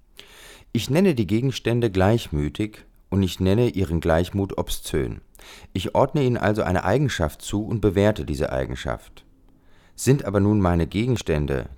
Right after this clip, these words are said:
die Gegenstände, die uns alle umgeben, tatsächlich gleichmütig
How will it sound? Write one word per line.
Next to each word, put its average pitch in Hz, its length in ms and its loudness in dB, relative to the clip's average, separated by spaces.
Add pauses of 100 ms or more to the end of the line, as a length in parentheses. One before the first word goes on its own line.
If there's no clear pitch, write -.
die 73 100 -8
Gegenstände, 90 520 0
die 73 80 -6
uns 82 160 -4
alle 90 220 0
umgeben, 82 540 -2 (100)
tatsächlich - 640 -4
gleichmütig 131 800 -2